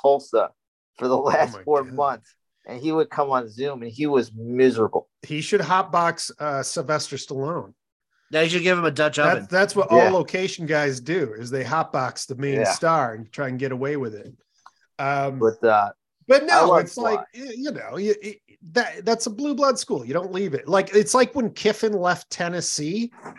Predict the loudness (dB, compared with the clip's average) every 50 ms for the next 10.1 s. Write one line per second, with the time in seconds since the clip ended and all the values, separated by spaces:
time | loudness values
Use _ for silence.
0 | -20 _ _ _ _ _ _ _ _ -2 0 0 2 0 -2 -4 -8 _ _ _
1 | _ _ _ _ -2 0 4 6 6 6 6 4 0 -2 0 2 4 4 4 4
2 | 2 -4 -6 -8 -10 -8 -8 -8 -6 -4 -6 0 2 2 2 2 0 0 0 0
3 | 0 -2 -4 -6 -8 -8 -10 -12 -10 -10 -8 -6 -6 -6 -8 -10 -12 -14 -14 -14
4 | -12 -8 -2 -2 -2 0 -2 -6 -10 -10 _ -12 -12 -10 -10 -12 -14 -14 -14 -14
5 | -14 -12 -12 -12 -14 -10 -10 -10 -10 -10 -14 _ _ _ _ _ _ _ _ _
6 | -10 -10 -8 -8 -10 -8 -4 -2 0 0 0 -2 -4 -4 -4 -4 -2 2 2 2
7 | 2 0 -4 -6 -6 -6 -6 -4 -6 -6 -4 -2 0 0 0 -2 -4 -10 -18 -20
8 | _ _ _ _ _ _ _ _ _ _ -2 -2 -2 -2 -2 -4 -4 -4 -4 0
9 | 2 2 2 2 0 -2 0 2 4 4 4 2 0 -6 -12 -14 -4 -2 0 0
10 | 0 0